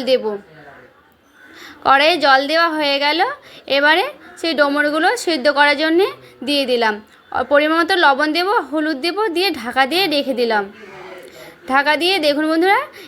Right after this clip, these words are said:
এখানে কিন্তু ডুমুরগুলো সেদ্ধ হয়ে গেছে। সেই কড়াইয়ে জলগুলো সব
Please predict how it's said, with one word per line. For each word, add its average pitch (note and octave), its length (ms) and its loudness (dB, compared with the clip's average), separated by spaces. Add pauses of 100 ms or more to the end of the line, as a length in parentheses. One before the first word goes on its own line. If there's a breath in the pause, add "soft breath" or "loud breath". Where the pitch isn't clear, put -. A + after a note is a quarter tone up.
এখানে D#4 340 0
কিন্তু F4 300 0 (220)
ডুমুরগুলো D4+ 460 2
সেদ্ধ C#4+ 320 -4
হয়ে C#4 220 0
গেছে। A3+ 380 -6 (380 loud breath)
সেই D4+ 420 -4 (340)
কড়াইয়ে D4+ 400 4
জলগুলো D4+ 520 0
সব E4+ 260 2